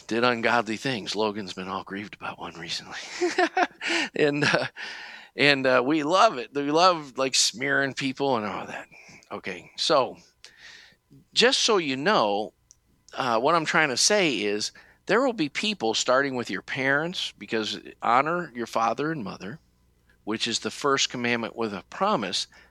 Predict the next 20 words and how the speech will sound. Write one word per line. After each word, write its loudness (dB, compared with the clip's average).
that -2
you -4
may -2
live -2
long 0
in -4
the -4
land. -2
But -8
Paul 2
actually 0
changes -2
it -6
to -6
the -14
earth 0
because, -6
of -10
course, -2
in -8